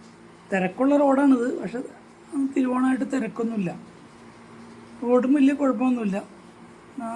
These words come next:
നമ്മൾ പറവൂർ വഴി അങ്ങനെ കൊടുങ്ങല്ലൂർ, ചാവക്കാട് എത്തി. തീരദേശ ഹൈവേ വഴിയാണ് ഞങ്ങൾ പോയത്. ഇത് കുറ്റിപ്പുറമൊക്കെ വഴി ഇതാ കണ്ടില്ലേ, നല്ല റോഡാണ്, കുഴപ്പമൊന്നുമില്ല. നേരെ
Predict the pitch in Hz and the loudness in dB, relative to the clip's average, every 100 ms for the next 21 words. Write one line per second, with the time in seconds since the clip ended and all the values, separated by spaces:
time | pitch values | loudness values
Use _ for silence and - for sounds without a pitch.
0 | 233 233 226 233 - - 220 220 214 220 | -8 -8 -8 -10 -10 -2 -2 0 -2 -2
1 | 208 214 - - - - - - - 208 | -2 -4 -8 -18 -20 -20 -20 -20 -8 -2
2 | 208 208 202 214 202 202 196 196 220 - | 0 0 0 -2 0 0 0 0 -2 -6
3 | - 175 226 190 180 175 196 202 190 202 | -16 -6 -2 -2 -2 -4 -4 -4 -6 -10
4 | - 202 202 214 226 202 262 247 220 220 | -2 0 2 2 2 2 -4 -4 -6 -4
5 | 220 214 214 208 196 202 196 170 165 - | -4 -2 -2 -2 -4 -8 -6 -6 -6 -10
6 | - - - - - - - - 190 190 | -18 -20 -20 -20 -20 -20 -16 -12 -8 -6
7 | 196 190 208 196 202 190 185 185 190 185 | -6 -2 -2 -2 -6 -6 -6 -6 -4 -4
8 | 156 - - - 180 196 247 233 220 220 | -6 -10 -20 -12 -8 -2 0 2 2 0
9 | 202 - - - - 196 180 208 185 170 | -2 -8 -16 -20 -12 -10 -8 -8 -8 -10
10 | 175 - - - - - - - - - | -14 -20 -20 -20 -20 -20 -20 -20 -18 -18
11 | - 208 196 202 220 | -6 -4 -2 -2 -4